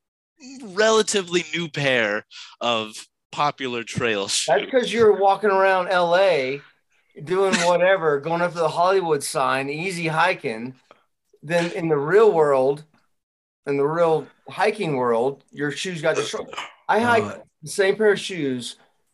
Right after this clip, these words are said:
Speaker 2: uh, Superior Hiking sh-, Trail, then Long Trail, six hundred miles easy.
Speaker 1: And,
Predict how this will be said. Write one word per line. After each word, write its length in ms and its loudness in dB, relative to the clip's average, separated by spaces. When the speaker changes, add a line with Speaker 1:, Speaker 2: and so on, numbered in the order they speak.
Speaker 2:
uh, 320 2
Superior 400 2
Hiking 340 -2
sh-, 200 -10
Trail, 540 0
then 560 -2
Long 320 0
Trail, 340 -6
six 280 0
hundred 200 2
miles 340 0
easy. 360 -8
Speaker 1:
And, 340 0